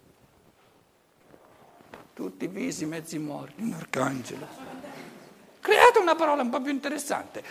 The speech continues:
Comunque, io, mi interessava di dirvi, due gradini di coscienza sopra l'umano. Ora, questo, questo,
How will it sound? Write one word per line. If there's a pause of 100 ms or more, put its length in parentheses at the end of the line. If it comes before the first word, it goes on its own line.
(160)
Comunque, (280)
io,
mi
interessava
di
dirvi, (220)
due
gradini
di
coscienza (1040)
sopra
l'umano. (1500)
Ora, (680)
questo,
questo,